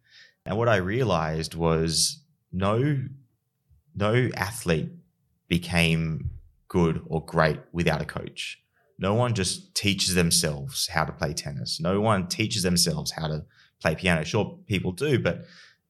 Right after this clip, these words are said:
everyone, I mean, majority of people need that coach and someone to teach them. So I said, "I wanna be good at public speaking. I know it's a skill set that I need, and I'm gonna go get coaching because I can't expect to be good at it just by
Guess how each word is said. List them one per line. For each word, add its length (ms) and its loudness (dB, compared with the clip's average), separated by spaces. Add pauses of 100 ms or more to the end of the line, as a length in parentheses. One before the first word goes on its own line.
(160)
everyone, 880 2 (180)
I 60 -6
mean, 180 0
majority 400 2
of 100 -2
people 280 0
need 500 2 (200)
that 220 -2
coach 280 0
and 80 -6
someone 200 -2
to 80 -10
teach 300 0
them. 260 -10 (180)
So 140 -2
I 40 4
said, 440 4 (120)
"I 120 -2
wanna 480 2 (380)
be 180 2
good 180 0
at 120 -2
public 260 -2
speaking. 640 0
I 80 2
know 220 0
it's 140 -2
a 40 0
skill 280 2
set 200 -2
that 100 0
I 100 0
need, 480 2 (220)
and 80 -2
I'm 80 2
gonna 160 2
go 80 4
get 160 2
coaching 440 0
because 180 -2
I 80 2
can't 220 2
expect 320 0
to 40 -16
be 120 2
good 240 0
at 100 2
it 220 -4 (240)
just 260 -2
by 340 0